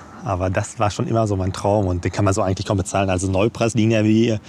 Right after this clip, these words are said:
bei hundertfünfundsiebzigtausend. Neupreis müsst ihr euch mal reinziehen. Das ist einfach nicht mehr feierlich. Und jetzt kriegt man den für hundertzwanzig. <laughs> Das ist auch noch mal so eine Ansage. Ähm, und wenn das nicht diese Leasing-Aktion wäre,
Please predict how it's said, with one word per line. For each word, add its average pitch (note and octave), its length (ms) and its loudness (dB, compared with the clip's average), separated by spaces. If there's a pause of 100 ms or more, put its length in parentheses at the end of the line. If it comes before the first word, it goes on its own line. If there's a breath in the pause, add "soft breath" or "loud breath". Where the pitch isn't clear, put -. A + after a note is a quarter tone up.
(220 loud breath)
bei G2 260 2
hundertfünfundsiebzigtausend. A2+ 2250 0
Neupreis F#2+ 760 -2 (200)
müsst - 200 -6
ihr E2 60 -4
euch E2+ 100 -4
mal E2 160 -2
reinziehen. E2+ 460 -4 (400 loud breath)
Das F2+ 100 -2
ist G2 80 -2
einfach F#2 220 -2
nicht F#2 160 -2
mehr G#2 80 -2
feierlich. E2+ 480 -2 (680 loud breath)
Und F#2+ 280 -4 (100)
jetzt G#2 220 0
kriegt - 160 2
man G#2+ 100 2
den G#2 80 0
für A2 120 -2
hundertzwanzig. G#2+ 920 0
<laughs> - 80 -6
Das - 220 -4
ist - 160 -8
auch G#2+ 180 -2
noch B2 120 0
mal A#2 160 2
so A2+ 80 4
eine A#2 140 2
Ansage. G#2+ 500 2 (680 loud breath)
Ähm, G#2 360 2 (320)
und G2 140 2
wenn G2+ 100 4
das G#2+ 160 2
nicht A#2 140 0
diese G2+ 160 2
Leasing-Aktion G#2+ 880 2
wäre, A#2 540 2